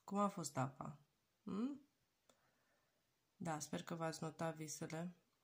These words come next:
Urmează o săptămână, dacă cealaltă nu vi s-a părut intensă. Asta cu siguranță vi se va părea intensă. La nivelul trăirilor,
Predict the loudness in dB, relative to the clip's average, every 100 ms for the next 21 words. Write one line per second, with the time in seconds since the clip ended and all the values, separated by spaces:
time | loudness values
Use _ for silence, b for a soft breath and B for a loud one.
0 | -6 -2 0 0 -2 -4 -4 -4 -4 -2
1 | -2 -2 -2 -4 2 4 4 -2 -4 -4
2 | -4 -4 -4 -4 -4 -4 -6 -4 -6 -6
3 | -4 -4 -2 -4 -2 -2 0 0 0 -2
4 | -4 -4 -4 -2 -2 -2 -2 -4 -4 -4
5 | -4 -4 -8 -10 _ _ b b b b
6 | b b b b _ -6 -2 -2 -2 -2
7 | -2 -4 -2 0 2 2 0 -2